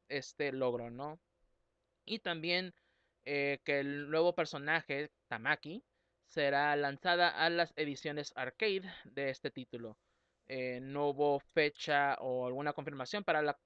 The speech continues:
eh, eh, el D L C de, de este personaje en consolas, ¿verdad? Pero muy probablemente la veamos, eh, próximamente, pero sí. Ahora sí que si quieren aprovechar Dead or Alive, ¿verdad? Eh, y quieren comprar todo el D L C y etcétera, pues aprovechen, ¿no? Que va a estar en, en,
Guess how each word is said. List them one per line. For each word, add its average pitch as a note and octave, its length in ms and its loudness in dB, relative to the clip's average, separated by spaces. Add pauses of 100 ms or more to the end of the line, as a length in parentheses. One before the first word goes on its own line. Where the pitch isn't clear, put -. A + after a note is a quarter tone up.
(160)
eh, C3 180 -2
eh, C3 300 -2
el C3 180 -4
D D3 100 4
L D3 120 2
C C#3+ 240 0
de, B2+ 420 4
de C3+ 80 -4
este C3 160 -4
personaje C3 380 -6
en C3 80 -10
consolas, A2+ 580 -12 (480)
¿verdad? C#3+ 300 0
Pero C#3+ 220 4
muy E3+ 160 -2
probablemente D3+ 640 8
la C3 100 6
veamos, B2 540 2
eh, A#2 400 -2 (100)
próximamente, E3+ 680 2
pero F#3 220 4
sí. C#4 240 -4 (460)
Ahora F3 160 8
sí G3+ 120 2
que - 80 -8
si E3+ 100 -4
quieren F3+ 180 8
aprovechar E3+ 640 4
Dead D#3+ 160 2
or D#3 100 4
Alive, F#3 420 6 (200)
¿verdad? D#3 400 2 (100)
Eh, C3 400 0
y B2 80 -6
quieren D3+ 260 0
comprar C#3+ 300 4
todo D3+ 180 4
el C#3+ 100 0
D D3 60 2
L C#3+ 160 2
C D3+ 160 0
y D3 220 0
etcétera, D#3+ 400 -2 (640)
pues D3 160 -4
aprovechen, C#3+ 520 2
¿no? E3+ 140 0
Que - 80 0
va C#3 80 6
a C3+ 40 4
estar D3 260 2
en, D3 200 -2
en, B2+ 440 -6